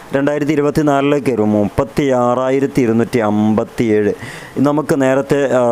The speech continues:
റവന്യൂയുടെ ക്വാർട്ടർലി ബേസ് ചെയ്തിട്ട് പറഞ്ഞതുപോലെ തന്നെ ഇയർലി ബേസ് ചെയ്തിട്ട് പറയുമ്പോഴും ഏറ്റവും ടോപ്പ് എൻഡ് ആയിട്ട് ക്രിയേറ്റ് ചെയ്തപ്പെട്ട, ആ, ക്രിയേറ്റ് ചെയ്യപ്പെട്ട ലെഗ്സ്,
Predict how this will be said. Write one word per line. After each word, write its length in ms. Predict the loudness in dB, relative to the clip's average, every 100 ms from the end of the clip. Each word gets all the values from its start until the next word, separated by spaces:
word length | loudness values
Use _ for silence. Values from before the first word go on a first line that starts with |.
| 2
റവന്യൂയുടെ 580 | 2 2 2 2 0 -2
ക്വാർട്ടർലി 480 | -2 -2 -2 -2 0
ബേസ് 240 | 0 -2
ചെയ്തിട്ട് 260 | -2 -2 -2
പറഞ്ഞതുപോലെ 580 | -2 0 0 0 0 -2 0
തന്നെ 140 | 0
ഇയർലി 320 | 2 2 0
ബേസ് 200 | 0 -2
ചെയ്തിട്ട് 220 | -2 -2
പറയുമ്പോഴും 640 | -2 0 0 0 0 -2 -4 -10 -16 -14 -6 -4
ഏറ്റവും 540 | -2 -2 -2 0 -2 -2
ടോപ്പ് 360 | -2 -2 -4
എൻഡ് 160 | -2 0
ആയിട്ട് 260 | 0 0 -2
ക്രിയേറ്റ് 400 | 0 0 0 0
ചെയ്തപ്പെട്ട, 460 | -2 -2 -4 -2
ആ, 260 | 0 0 0
ക്രിയേറ്റ് 340 | -2 -2 0
ചെയ്യപ്പെട്ട 320 | 0 0 -2 -2
ലെഗ്സ്, 580 | 0 0 0 -2 -2